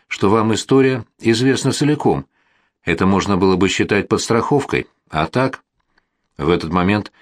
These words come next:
из землянки выбрался Дамир. Увидев, что она ведёт съёмку, он поморщился. «Тебе это не надоело?» «Безумно надоело». Алиса убрала камеру. «Зачем тогда ты это делаешь?»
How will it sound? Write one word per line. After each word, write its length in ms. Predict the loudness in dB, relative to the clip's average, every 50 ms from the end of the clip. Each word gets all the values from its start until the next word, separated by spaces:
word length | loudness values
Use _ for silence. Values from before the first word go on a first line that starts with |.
| _ _ _
из 180 | -2 0 0
землянки 440 | 2 0 0 0 0 -2 0 0 0
выбрался 420 | 2 2 2 2 0 0 0 -2
Дамир. 400 | -2 0 0 0 -2 -2 -4 -6 -12 _ _ _ _ _ _ _ _ _
Увидев, 400 | -4 -2 0 2 2 2 2 0
что 160 | 0 -2 -2
она 160 | 0 0 2
ведёт 240 | 2 2 2 0 0
съёмку, 540 | 0 0 0 0 0 0 0 -2 -4 -4 -6 _ _ _ _ _ _
он 180 | -2 -2 0 0
поморщился. 800 | 0 0 0 2 2 0 0 0 -2 -2 -4 -2 -2 -4 -4 -6 _ _ _ _ _ _ _ _
«Тебе 380 | _ -2 -2 0 2 0 0 0
это 160 | 0 0 0
не 80 | 0
надоело?» 640 | 0 0 0 2 2 2 2 0 0 -2 -4 -6 -8 -14 _ _ _ _ _ -8
«Безумно 580 | -4 -2 -2 0 0 0 0 0 0 0 0
надоело». 560 | 0 0 0 0 0 2 0 0 -2 -4 -6 -8 _ _ _ _ _ _ _ _ _
Алиса 380 | _ -2 0 0 0 0 0 0
убрала 320 | 0 0 0 0 0 -2
камеру. 480 | -2 -2 -2 0 0 -2 -2 -4 -6 -10 _ _ _ _ _ _ _ _
«Зачем 600 | -10 -4 -2 -2 -2 0 -2 -2 -2 -2 -4 -8 _ _ _ _ _ _ _ _ _ _ _ _
тогда 240 | -2 0 0 0 0
ты 140 | 2 0 0
это 160 | 0 0 -2
делаешь?» 500 | 0 0 0 0 0 0 -2 -4 -8